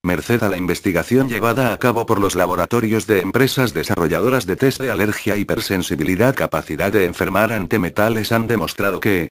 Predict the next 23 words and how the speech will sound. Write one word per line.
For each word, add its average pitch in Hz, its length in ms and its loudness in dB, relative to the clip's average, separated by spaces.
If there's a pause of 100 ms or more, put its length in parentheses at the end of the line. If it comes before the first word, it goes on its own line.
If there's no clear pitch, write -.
tanto 110 320 2
se 101 160 0
produce 107 420 -2
tal 104 220 -2
reacción 95 500 -2
alérgica, 98 540 -2
hipersensibilidad 90 1000 0
ante 82 200 -2
uno 185 220 -2
metales 104 540 0
puros 120 360 2
como 90 300 0
ante 85 260 0
dos 113 240 2
compuestos 113 600 -2
químicos 104 420 0
con 98 160 0
elemento 95 540 0
atómico 113 440 0
metálico 98 580 0
en 107 60 2
su 80 140 -10
formulación. 90 720 0